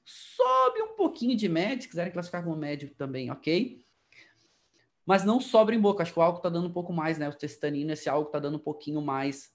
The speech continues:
de corpo pra ele, sobe ali, subindo um pouquinho de médio, mas de modo geral, não é muito, tá? É um vinho que, vamos classificar ele como médio. Mas a acidez tá segurando, a acidez tem uma sintonia, tem um nível um pouquinho abaixo,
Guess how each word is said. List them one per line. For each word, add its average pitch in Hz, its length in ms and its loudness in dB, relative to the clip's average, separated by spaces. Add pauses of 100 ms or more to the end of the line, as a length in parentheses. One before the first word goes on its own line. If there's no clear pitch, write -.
(140)
de 131 540 -6
corpo 151 340 2
pra - 140 -2
ele, 143 100 0
sobe 139 480 -6 (120)
ali, 135 180 -6
subindo 139 300 -4
um - 20 -8
pouquinho 143 340 -4
de 143 100 -6
médio, 170 360 -2
mas 175 260 -4 (300)
de 131 140 -8
modo 143 240 -4
geral, 139 520 -2
não 165 240 4
é 185 60 4
muito, 190 320 0
tá? 160 340 0 (840)
É 123 80 -4
um 131 80 0
vinho 131 220 -4
que, 135 280 -4 (300)
vamos 123 140 -8
classificar 139 320 -4
ele 139 40 -8
como 147 140 -2
médio. 131 320 -2 (520)
Mas 190 320 4
a 220 40 2
acidez 202 360 0
tá 214 80 -2
segurando, 202 420 4
a - 20 0
acidez 208 260 -2
tem 247 160 2
uma 277 180 4
sintonia, 208 460 -2
tem 196 160 0
um 196 80 -4
nível 196 240 2
um 196 100 -2
pouquinho 370 440 -2
abaixo, 302 480 0